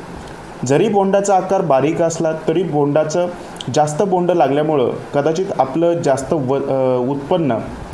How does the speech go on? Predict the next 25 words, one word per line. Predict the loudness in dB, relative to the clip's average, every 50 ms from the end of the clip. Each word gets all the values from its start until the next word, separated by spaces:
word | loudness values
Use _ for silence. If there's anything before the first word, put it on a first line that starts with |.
| -10 -4 -2
या | 0 2
वाण | 4 4 4 4 4 2 0
आपल्याला | 0 0 0 -2 -2 -2 -2
तिथं | -2 -2 -2 0
देऊन | 0 0 0 0 0 0
जाऊ | 0 0 0 0 -2 -6 -8 -12 -14 -14 -10 -4 -2
शकत | -2 0 0 0 0
आहे. | 0 -2 -2 -4 -8 -12 -14 -16 -16 -16 -14 -8 -4
मित्रांनो, | -2 0 2 2 2 2 2
एकंदरीत | 2 2 2 0 0 0 0 0 0 -2 -2 -2
आपल्याला | -2 -2 0 0 2 2
लागवडीच्या | 4 4 4 4 4 2 0 0 0 0 0 2 2 2 2 0 0 0
अंतराचा | 0 0 0 0 0 0 0 -2 -2
जर | -2 0
विचार | 0 0 -2 -2 0 0 0
केला, | 0 -2 0 0 0 0 -2 -4 -10 -12 -14 -16 -16 -16 -16 -16 -12 -4 0
तर | 2 2 2
दोन | 2 2 2 2 4 2 0 -2
सरींमधलं | 0 0 2 2 2 2 2 0 0 2 2 2 2 0 0
अंतर | 0 0 0 2 2
आपल्याला | 0 0 0 0 0 2 2 2
कमीत | 0 0 -2 -2 0 0 -2 -2 -2
कमी | 0 0 0 -2 -2 0 2
चार | 2 2 2 2 0
फूट | -2 -2 -4